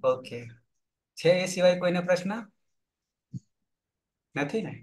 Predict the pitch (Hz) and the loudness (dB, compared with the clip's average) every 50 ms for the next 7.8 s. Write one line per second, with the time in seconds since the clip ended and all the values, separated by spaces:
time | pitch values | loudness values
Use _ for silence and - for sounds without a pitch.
0 | - _ _ _ _ _ _ _ _ 135 175 180 156 170 160 156 151 151 147 151 | -20 _ _ _ _ _ _ _ _ -6 -4 -4 -4 -2 -2 0 0 2 2 2
1 | 151 151 151 147 147 156 151 175 156 143 147 127 - 131 123 127 123 123 127 123 | 2 2 4 2 4 6 6 6 6 6 2 -4 -2 -2 -2 -2 -4 -8 -10 -6
2 | - 160 180 - - - _ _ _ _ _ _ _ _ _ - - - - _ | -6 -6 -6 -6 -8 -16 _ _ _ _ _ _ _ _ _ -20 -20 -20 -20 _
3 | _ _ _ - 147 147 151 151 147 143 - - _ _ _ _ _ _ _ _ | _ _ _ -6 -4 -2 -2 -2 -4 -6 -10 -16 _ _ _ _ _ _ _ _
4 | _ _ _ - 180 190 190 240 - 175 165 165 165 160 160 165 180 185 - - | _ _ _ 0 0 0 0 0 0 2 2 4 4 6 6 4 4 2 2 4
5 | 180 170 180 180 196 196 190 190 196 196 185 170 165 160 147 147 - - - 117 | 4 4 4 2 0 0 0 0 0 0 4 4 6 6 4 2 -2 -8 -12 -14
6 | 113 - _ _ _ _ _ _ _ _ _ _ _ _ _ _ _ _ - 151 | -16 -18 _ _ _ _ _ _ _ _ _ _ _ _ _ _ _ _ -4 -2
7 | 156 147 151 147 131 135 - - - 135 127 127 123 120 123 127 | 0 0 0 0 -2 -2 -4 -4 -2 -2 -2 -2 -2 -4 -4 -6